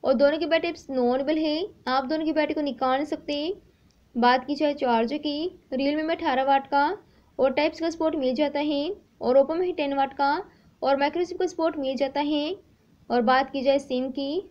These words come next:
तो आप दोनों ही फ़ोन में दो सिम और साथ में एसडी कार्ड डाल सकते हो। और बात की जाए रैम की,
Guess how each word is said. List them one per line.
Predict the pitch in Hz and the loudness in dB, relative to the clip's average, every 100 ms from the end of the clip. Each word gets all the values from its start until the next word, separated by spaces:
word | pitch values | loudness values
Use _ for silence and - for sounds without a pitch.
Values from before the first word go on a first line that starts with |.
| - | -4
तो | 247 | -2
आप | 240 | 2
दोनों | 247 247 | 2 2
ही | 285 | 0
फ़ोन | 302 277 277 | -2 0 0
में | 277 | 2
दो | 240 240 | 6 4
सिम | 247 285 294 403 - - _ - | 4 -2 -4 -6 -10 -20 _ 2
और | 277 | 2
साथ | 320 302 | 2 0
में | 302 | -2
एसडी | 302 311 | -2 0
कार्ड | 302 | 2
डाल | 254 233 240 | 4 4 4
सकते | 302 - 302 | 0 -2 2
हो। | 294 285 349 - _ _ _ _ 233 | 4 4 2 -8 _ _ _ _ 0
और | 247 | 2
बात | 226 233 226 - | 4 4 2 -4
की | 240 | -2
जाए | 240 233 233 240 247 233 - _ _ _ _ _ - | 2 4 6 6 6 2 -6 _ _ _ _ _ -4
रैम | 220 214 247 | 0 2 0
की, | 262 277 294 381 | -2 -2 -2 -4